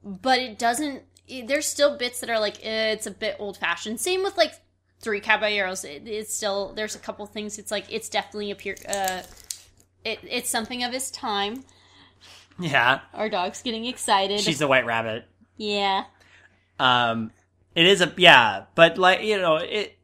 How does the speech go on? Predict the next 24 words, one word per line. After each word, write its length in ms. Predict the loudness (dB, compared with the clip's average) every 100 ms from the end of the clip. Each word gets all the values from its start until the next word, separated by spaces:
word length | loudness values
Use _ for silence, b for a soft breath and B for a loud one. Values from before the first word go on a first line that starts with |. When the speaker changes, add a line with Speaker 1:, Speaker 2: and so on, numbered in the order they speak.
| -10
Speaker 2:
it, 60 | B B B -20 -6
Speaker 1:
So, 240 | 0 4
Speaker 2:
this 140 | 4 4
has 160 | 2
a 60 | 4
legacy. 580 | 4 2 -4 -12 -16 -4
Speaker 1:
This 220 | -2 0
does. 420 | 2 2 2 -6 -8
This 420 | -4 -2 -2 -4
is 300 | -4 -6 -2
definitely 840 | -4 -4 -10 -8 -6 -6 -6 -8
a 140 | -8 -4
movie, 500 | -4 -4 -8 -8 -6
like, 200 | -6 -6
you 200 | -6 -6
could 200 | -4 -6
show 220 | -4 -4 -4
your 180 | -4
kids, 800 | -8 -6 -4 -4 -6 -8 -8 -10 -16 _ _ _ _ _ _ _
and 640 | 2 4 2 -2 -8 -10 -16 _ -4
I, 220 | -4 -8 _ _ _ _ _ _ _ _ _ _ -20 -4
it'll 240 | 0 0
hold 260 | -2 -4 -4
up. 220 | -12